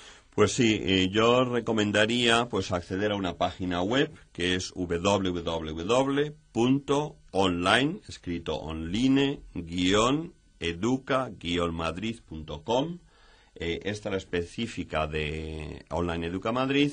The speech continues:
o también pueden ir a la del Online Educa Berlín, que es w w w punto online, escrito online, guion educa punto com,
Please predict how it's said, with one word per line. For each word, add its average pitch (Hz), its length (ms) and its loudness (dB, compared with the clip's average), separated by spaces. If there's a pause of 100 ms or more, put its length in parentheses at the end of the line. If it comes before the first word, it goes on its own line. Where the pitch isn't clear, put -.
(100)
o 82 160 -6
también 80 360 -4
pueden 80 440 -2
ir 85 160 -2
a 90 60 -2
la 85 140 -2
del 78 220 -6
Online 78 340 -6
Educa 78 280 -8
Berlín, 87 480 -2
que 87 100 -2
es - 140 -6
w 78 200 -12
w 80 720 -6
w 110 520 -2 (560)
punto 117 640 2 (160)
online, 107 800 0 (120)
escrito 78 540 -10
online, 123 760 -2 (420)
guion 92 640 0
educa 92 540 -4
punto 92 440 -4
com, 123 320 2